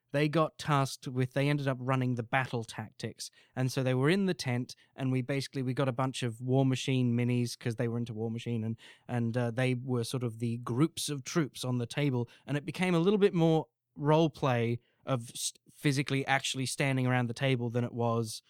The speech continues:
rolling dice to see stuff. Uh, but we still did a bit of that because they were, they were standing around moving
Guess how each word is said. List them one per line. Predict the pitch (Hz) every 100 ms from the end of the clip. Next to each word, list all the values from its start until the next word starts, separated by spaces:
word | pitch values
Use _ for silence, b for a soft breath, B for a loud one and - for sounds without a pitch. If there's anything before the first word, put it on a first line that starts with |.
| -
rolling | 120 117 113
dice | 110 117 -
to | -
see | 117 143
stuff. | 139 110 110 _ _ -
Uh, | 117
but | 120
we | 113
still | - 120
did | 107
a | 107
bit | 131
of | 170 131
that | 123 123
because | 127 - 131 120 - _ _ -
they | 135 143
were, | 131 127
they | 127 135
were | 127
standing | - 151 139 135
around | 123 123 120
moving | 123 131 135 131 131 127 127